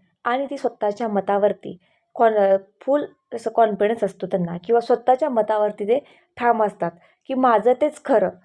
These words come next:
असा हा, हा ह्या लोकांचा स्वभाव असतो. मूलांक एक असणाऱ्या व्यक्तींना, व्यक्तींचा स्वभाव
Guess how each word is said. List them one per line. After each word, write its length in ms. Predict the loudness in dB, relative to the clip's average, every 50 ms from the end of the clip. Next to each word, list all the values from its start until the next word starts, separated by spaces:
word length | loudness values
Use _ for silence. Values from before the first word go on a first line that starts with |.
| _ _ _ -8
असा 220 | -8 -4 -2 -4
हा, 160 | -2 -2 -2 -2
हा 180 | 0 2 2
ह्या 200 | 2 4 4 4
लोकांचा 500 | 4 4 4 2 0 -4 -6 -4 -6 -8
स्वभाव 340 | -6 -2 -2 0 0 0 -2
असतो. 180 | -2 -2 -4 -4
मूलांक 500 | 0 0 2 2 2 0 0 -2 -2 0
एक 240 | 0 0 2 0
असणाऱ्या 320 | -6 -6 -4 -6 -4 -2 -2
व्यक्तींना, 500 | -2 -2 -4 _ _ -10 -8 -6 -6 -6 -8 -10 _ _ _ _ _ _ -10
व्यक्तींचा 440 | -10 -10 _ -10 -6 0 0 0
स्वभाव 340 | 0 2 0 0 0 0 -2